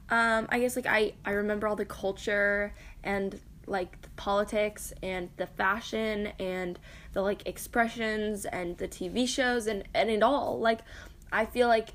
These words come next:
I, like, actually really participated in that stuff. And it's gonna be so fun to see all of the, like, "Remember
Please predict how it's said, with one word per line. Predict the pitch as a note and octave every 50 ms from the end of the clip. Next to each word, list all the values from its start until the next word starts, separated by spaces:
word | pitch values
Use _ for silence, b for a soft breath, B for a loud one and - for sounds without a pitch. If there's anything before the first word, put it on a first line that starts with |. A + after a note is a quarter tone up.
| - -
I, | F#3 G3 G3+ F#3 -
like, | - G3 G3 - -
actually | - G#3+ A3 - - G#3+ G#3+
really | G#3+ G#3 G#3
participated | G3+ - - A3+ B3 C#4 C4+ - A3 G3 G3+ G3
in | F#3+ G3+
that | G3 - -
stuff. | - - G3+ G#3 G3+ - - - B B B B B B B -
And | A3+ A3+ A3 G#3+ G#3+ G#3 G3+ G#3 G3+ - - - - - - -
it's | A3+ - -
gonna | - A#3 A3+ A3
be | G#3+ A3+ A3+ A3 A3 G#3+ - - - - - - - - -
so | - - - - - A3+ A3 A3
fun | A3 - G3+ G3+ G3+ G3+ G3+ G3+ G3+ G#3 - B B B B -
to | - A3
see | A3 - A#3 A3
all | - - G3+ G3+ G3+ G3+
of | G3+ F#3
the, | G#3 G#3 G3+
like, | G3+ G3+ F#3+ F#3 - - - - b b b b b b b b b b b -
"Remember | F#3+ G#3 G3+ G#3 A3+ B3 B3+ B3+ B3 B3+ B3 A#3+ A3+ A3 G#3+ G3+ -